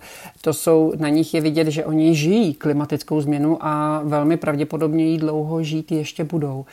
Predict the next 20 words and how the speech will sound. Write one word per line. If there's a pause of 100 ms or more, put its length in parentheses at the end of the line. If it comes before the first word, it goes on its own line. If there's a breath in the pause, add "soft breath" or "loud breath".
(260 loud breath)
Také (380 loud breath)
na
ten
argument
v
té
ústavě (360 soft breath)
nemáte
co
říct.
Prostě
vlaš-,
vaše
ústava
říká, (360 loud breath)
že
máte
právo
na
čisté